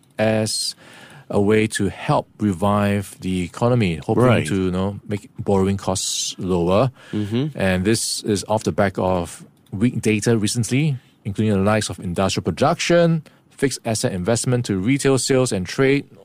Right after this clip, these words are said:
Speaker 1: The latest figures in May have fallen short of expectations. And now China is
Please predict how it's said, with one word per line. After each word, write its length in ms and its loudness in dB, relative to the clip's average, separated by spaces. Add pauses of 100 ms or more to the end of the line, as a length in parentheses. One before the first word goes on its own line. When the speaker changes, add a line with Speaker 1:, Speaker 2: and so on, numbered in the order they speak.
(200)
Speaker 1:
The 220 -4 (160)
latest 260 0
figures 200 0
in 160 -2
May 300 2
have 280 0
fallen 380 0
short 280 0
of 60 -6
expectations. 800 0 (560)
And 760 2 (220)
now 260 0
China 400 0
is 680 -2